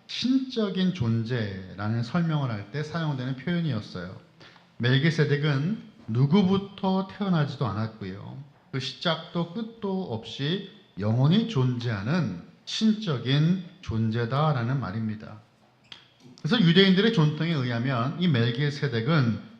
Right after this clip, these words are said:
영원히 살아있는 천상적인 존재로 그들은 인식하고 있어요. 그러니까 멜기세덱은 하나님의 아들과 같은 존재로서 영원히 죽지 않고 항상 계시는 제사장입니다.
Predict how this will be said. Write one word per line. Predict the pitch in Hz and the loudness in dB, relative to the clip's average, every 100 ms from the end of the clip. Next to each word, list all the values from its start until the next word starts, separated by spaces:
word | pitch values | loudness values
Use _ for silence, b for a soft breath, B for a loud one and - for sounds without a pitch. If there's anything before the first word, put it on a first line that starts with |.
| 110 | 0
영원히 | 120 143 214 | 6 8 6
살아있는 | - - 180 143 120 160 113 - - | 4 0 0 2 2 2 0 -4 -16
천상적인 | - 208 202 190 202 196 180 175 180 175 | -4 -2 0 -2 -4 -4 -4 -2 -2 -2
존재로 | 117 120 123 131 131 160 180 214 - - _ _ | -2 -2 -2 -2 0 2 2 -2 -10 -20 _ _
그들은 | 107 107 131 | -10 -4 2
인식하고 | 123 127 131 117 113 | 4 4 0 -4 -6
있어요. | 123 - 85 - - _ _ B B B B B B _ | -8 -10 -14 -16 -20 _ _ B B B B B B _
그러니까 | 175 220 262 247 | 10 10 10 10
멜기세덱은 | 156 175 202 202 190 214 | 10 10 8 6 6 6
하나님의 | 214 226 196 202 208 | 6 4 4 6 6
아들과 | 131 143 175 | 6 4 4
같은 | 214 185 220 208 | 2 4 4 4
존재로서 | 131 123 170 127 - 120 104 135 170 196 | 2 0 0 -2 -4 -8 -8 -10 -12 -10
영원히 | 120 117 127 151 151 | -4 0 2 2 2
죽지 | 139 - 160 | -4 -4 -2
않고 | 139 120 - 127 127 - - - | -2 -6 -8 -8 -8 -14 -20 -10
항상 | - 262 226 247 247 | -4 -4 -2 -2 0
계시는 | 139 120 143 208 110 - - _ - 127 | 0 0 0 0 0 -6 -14 _ -16 -14
제사장입니다. | - 117 165 170 180 127 104 104 101 107 | -6 -4 -2 -4 -4 -6 -6 -6 -8 -12